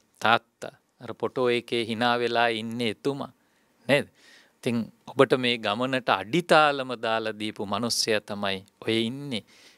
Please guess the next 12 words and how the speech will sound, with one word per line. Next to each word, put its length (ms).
ආදරණීය 640
පියතුමනි, 760
ඔබතුමන්ටත් 760
ඒ 80
වගේම 400
වසර 460
දෙකකට 520
පෙර 240
මියා 380
පරලොව 460
යන්ට 360
යෙදුණු 440